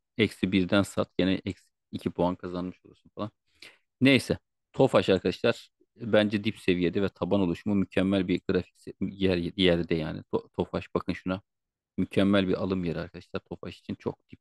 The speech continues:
nokta yani. Şişe aynı şekilde mükemmel noktalarda Şişe. Bakın mükemmel bir noktada. Kardemir'de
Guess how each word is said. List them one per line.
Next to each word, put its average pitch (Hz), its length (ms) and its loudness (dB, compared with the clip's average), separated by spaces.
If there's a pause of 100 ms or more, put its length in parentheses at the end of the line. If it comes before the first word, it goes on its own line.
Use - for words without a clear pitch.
nokta 82 280 -8
yani. 80 300 -12 (760)
Şişe 117 500 2
aynı 104 260 2
şekilde 92 540 -2 (1000)
mükemmel 98 480 0
noktalarda 87 580 -6
Şişe. 87 380 -4 (2500)
Bakın 98 220 0
mükemmel 95 500 0
bir 87 60 -6
noktada. 82 340 -8
Kardemir'de 92 840 2